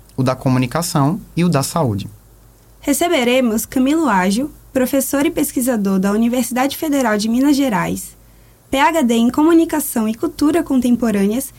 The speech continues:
Speaker 2: e colunista da Carta Capital.
Speaker 1: Receberemos também Ana Beatriz Lira, que é graduada em enfermagem pela Universidade Tiradentes e tem experiência em saúde pública. Ela possui formação no epsus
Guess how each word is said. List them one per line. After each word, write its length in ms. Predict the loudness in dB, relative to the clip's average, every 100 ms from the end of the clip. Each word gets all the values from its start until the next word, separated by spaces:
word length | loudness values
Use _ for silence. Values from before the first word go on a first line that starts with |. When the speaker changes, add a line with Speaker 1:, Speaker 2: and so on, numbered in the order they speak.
| -8
Speaker 2:
e 100 | -6
colunista 540 | -2 2 4 4 2 0
da 120 | -2
Carta 300 | -4 -6 -6
Capital. 520 | -4 -4 -2 -2 -4 -10 -20 -20 -20 -20 -6
Speaker 1:
Receberemos 600 | -2 0 2 4 4 2
também 400 | 2 2 4 4
Ana 160 | 4 4
Beatriz 440 | 2 2 0 0
Lira, 420 | 0 0 0 -4 -10 -4
que 80 |
é 40 | -2
graduada 460 | 0 2 2 2
em 60 | 0
enfermagem 560 | 0 0 2 0 0 -2
pela 200 | 0 0
Universidade 560 | 0 -2 -4 -4 -4
Tiradentes 680 | -2 0 0 0 -2 -4 -10 -6
e 80 | -2
tem 160 | 0
experiência 540 | 0 2 0 2 0 -2
em 40 |
saúde 300 | -2 0 0
pública. 500 | -2 -2 -2 -4 -8 -10 -20 -20 -20 -20 -6
Ela 180 | 0 0
possui 360 | 0 -4 -2 -2
formação 560 | 0 0 0 0 0
no 120 | 2 2
epsus 720 | 0 -4 -2 -2 0 -2